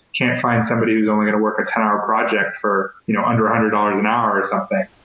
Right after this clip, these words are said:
or you're, you're just looking for somebody to do, you know, whether it be a small project that you're kinda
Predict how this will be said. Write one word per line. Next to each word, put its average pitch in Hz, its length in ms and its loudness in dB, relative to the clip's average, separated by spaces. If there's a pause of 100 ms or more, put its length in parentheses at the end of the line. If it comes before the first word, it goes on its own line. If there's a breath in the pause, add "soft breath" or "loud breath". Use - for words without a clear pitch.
(120)
or 107 340 0
you're, 104 540 0
you're 110 160 0
just 110 240 -4
looking 110 300 0
for 110 120 -2
somebody 104 580 0
to - 80 -4
do, 101 340 0 (220)
you 143 100 0
know, 104 180 2
whether 117 280 2
it - 20 -4
be 117 80 0
a 107 80 -2
small 123 300 -2
project 117 300 0
that 113 60 0
you're 107 120 0
kinda 107 180 -2